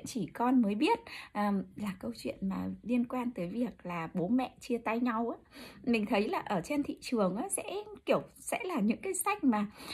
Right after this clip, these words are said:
ca ngợi về một gia đình mà đầy đủ, có cả bố và mẹ rồi sống rất là hạnh phúc. Và câu hỏi đặt ra là với những bạn mà bố mẹ chia tay nhau thì sẽ như thế nào?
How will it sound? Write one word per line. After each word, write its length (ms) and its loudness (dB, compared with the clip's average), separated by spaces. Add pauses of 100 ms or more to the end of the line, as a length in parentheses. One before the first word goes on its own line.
(220)
ca 160 2
ngợi 420 4
về 120 0
một 220 2
gia 160 4
đình 340 4
mà 80 0
đầy 300 2
đủ, 420 2
có 120 -6
cả 200 -2
bố 380 2
và 120 4 (100)
mẹ 200 0 (100)
rồi 100 -4
sống 340 0
rất 80 -6
là 140 0
hạnh 260 -6
phúc. 260 -4 (260)
Và 120 0
câu 200 0
hỏi 220 0
đặt 220 -6
ra 260 0
là 360 -2
với 140 4
những 260 -8
bạn 280 2
mà 160 0
bố 140 0
mẹ 260 -4
chia 180 -8
tay 200 -2
nhau 380 -2
thì 120 2
sẽ 120 -6 (100)
như 120 -4
thế 140 0
nào? 360 6